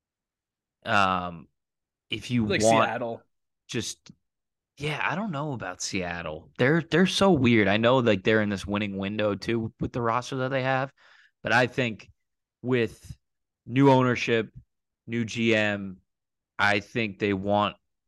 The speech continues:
Speaker 1: a C E O type of coach. I feel like they don't wanna bring in a first-time head coach with a rookie quarterback. I know it just worked in, in Houston, um, but this is a team that just hasn't been good in a while.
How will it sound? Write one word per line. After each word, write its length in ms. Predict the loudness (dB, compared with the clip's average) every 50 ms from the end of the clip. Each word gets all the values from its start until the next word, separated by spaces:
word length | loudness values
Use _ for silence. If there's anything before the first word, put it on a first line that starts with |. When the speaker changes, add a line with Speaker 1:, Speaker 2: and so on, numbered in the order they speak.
| _ -8
Speaker 1:
a 100 | -8 -6
C 540 | -6 -8 -4 -2 0 0 0 0 0 0
E 60 | 2 2
O 180 | 2 0 -2
type 280 | -2 -4 -4 -6 -6 -8
of 140 | -12 -16 -8
coach. 360 | -6 -4 -4 -4 -6 -8 -8
I 140 | -8 -8 -10 _ _ _ _
feel 200 | -4 -4 -2 -2
like 160 | -2 -2 -4
they 80 | -6 -6
don't 340 | -6 -6 -8 -8 -8 -8 -8
wanna 220 | -6 -6 -6 -4
bring 260 | -4 -4 -4 -4 -4
in 80 | -6 -8
a 40 | -8
first-time 800 | -6 -4 -4 -4 -4 -4 -4 -4 -2 -2 -2 -4 -8 -10 -14 -16 _ _ _ _ _ _ _ _ _ _
head 240 | -4 -2 -2 -2 0
coach 480 | 2 4 4 4 4 2 -2 -8 -14 -14 -16 -10
with 400 | -8 -6 -6 -6 -6 -10 -16 -20 -10 -4
a 100 | -2 0
rookie 360 | 2 2 2 2 2 0 -2
quarterback. 800 | -2 -2 -2 -2 0 0 0 2 2 4 2 2 0 -2 -6 -16 _ -20 _ _ _ -10
I 60 | -4
know 180 | -2 0 0
it 60 | 0 -2
just 260 | -6 -10 -12 -8 -4
worked 300 | -2 -2 -2 -4 -6 -10
in, 260 | -10 -8 -10 -10 -10 -10
in 180 | -10 -10 -10
Houston, 680 | -6 -2 0 0 0 2 2 2 2 2 0 -2 -6 -8 -12 -20 -20 -20 -20 _ _ -4
um, 440 | 0 0 2 2 0 -2 -6 -8 -14 _ _ _ _ -20
but 120 | -12 -10
this 160 | -8 -6 -4
is 80 | -2 -2
a 60 | -4
team 300 | -4 -4 -6 -6 -6 -6
that 100 | -8 -10
just 160 | -10 -12 -12
hasn't 460 | -12 -10 -8 -6 -6 -4 -4 -6 -6
been 180 | -6 -6 -6 -6
good 200 | -6 -4 -4 -2
in 80 | -2 0
a 60 | 2
while. 480 | 2 4 4 4 4 2 0 -2 -4